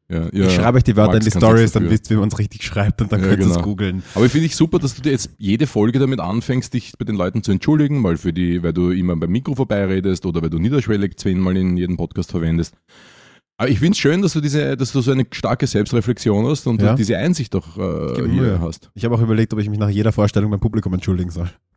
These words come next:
Speaker 1: <laughs> Weil, weil du uns vorstellst oder weil du, warum?
Speaker 2: Ähm,
Speaker 1: Ah, ja, bei der, jeder Vorstellung.
Speaker 2: Ja.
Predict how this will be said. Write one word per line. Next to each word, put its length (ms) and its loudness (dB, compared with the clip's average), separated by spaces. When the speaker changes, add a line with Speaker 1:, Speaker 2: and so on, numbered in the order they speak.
Speaker 1:
<laughs> 600 -14
Weil, 1160 4
weil 100 4
du 120 4
uns 240 6
vorstellst 480 2
oder 160 0
weil 80 2
du, 280 0
warum? 380 2
Speaker 2:
Ähm, 360 -4
Speaker 1:
Ah, 120 4
ja, 160 6
bei 100 -2
der, 80 -2
jeder 200 2
Vorstellung. 800 6
Speaker 2:
Ja. 180 4